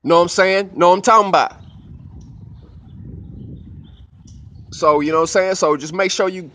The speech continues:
cop that stuff. Make sure you get that stuff. Make sure you fill your portfolios. You see what I'm saying? Yeah, yeah. I'm the person you need sitting on half a billion. I'm the person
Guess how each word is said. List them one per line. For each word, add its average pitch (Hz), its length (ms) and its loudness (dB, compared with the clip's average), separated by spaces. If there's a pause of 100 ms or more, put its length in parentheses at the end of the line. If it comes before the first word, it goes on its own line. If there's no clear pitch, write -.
cop 185 300 0
that 139 140 -6
stuff. - 580 -8
Make 156 160 -6
sure 196 180 -4
you 180 140 -8
get 156 280 -6
that 135 140 -4
stuff. - 460 -12 (300)
Make 165 160 -2
sure 185 140 -6
you 170 100 -6
fill 185 240 -2
your 175 120 -2
portfolios. 160 960 0 (760)
You 127 100 -12
see 165 140 -4
what 151 80 2
I'm 151 60 -8
saying? 170 340 -2 (1040)
Yeah, 67 200 -14
yeah. - 200 -16 (200)
I'm 196 360 4
the 180 80 -4
person 170 400 0
you 151 140 -4
need 156 460 -4 (1120)
sitting 160 320 -4
on 147 160 4
half 156 240 2
a 135 60 -6
billion. 123 540 -2 (2000)
I'm 175 320 2
the 185 80 -2
person 170 560 0